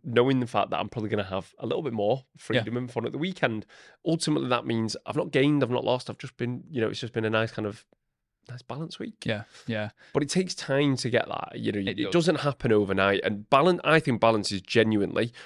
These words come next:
Speaker 1: and those stats prove it, is the m-, is the one thing that people really, really struggle with.
Speaker 2: Yeah, yeah.
Speaker 1: Um, you know, you can probably get yourself dialed in for a fat loss phase or, or whatever it might be, but actually coming away from it and doing it properly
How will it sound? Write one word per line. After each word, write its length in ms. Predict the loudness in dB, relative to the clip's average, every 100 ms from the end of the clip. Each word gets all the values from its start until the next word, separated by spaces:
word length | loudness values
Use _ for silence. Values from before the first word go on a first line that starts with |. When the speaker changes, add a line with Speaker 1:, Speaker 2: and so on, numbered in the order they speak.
| -4
Speaker 1:
and 100 | 0
those 160 | 0 0
stats 240 | -4 -6
prove 300 | -2 0 0
it, 140 | -2
is 140 | -4 -8
the 120 | -6
m-, 260 | -4 -4 -6
is 140 | -10 -6
the 80 |
one 220 | 0 0 0
thing 180 | -4
that 100 | -4
people 260 | -6 -6 -6
really, 360 | -4 -2 -2 -4
really 180 | -4
struggle 320 | -6 -8 -4 -4
with. 220 | -6 -10 _
Speaker 2:
Yeah, 180 | -4 -4 _ _
yeah. 140 | -10 -6
Speaker 1:
Um, 400 | -2 -2 -4 -8
you 120 | -2 2
know, 120 | 2
you 260 | 0 -4 0
can 180 | 0
probably 320 | 2 4 4 0
get 140 | -2
yourself 280 | -2 -4 0
dialed 280 | 0 2 0
in 100 | -6
for 80 |
a 40 | -8
fat 180 | -6 -6
loss 160 | -8
phase 340 | -4 -4 -2 -2
or, 160 | -4 -2
or 80 | 0
whatever 220 | 0 0
it 60 | -2
might 220 | -4 -4
be, 160 | -6
but 200 | -4 -6 -6 -16 -20 -6
actually 340 | -6 -4 -8
coming 240 | -6 -4 0
away 200 | 2 0
from 160 | 0
it 100 | -2
and 80 | -2
doing 200 | -2 -4
it 100 | -4
properly 400 | -6 -6 -2 -4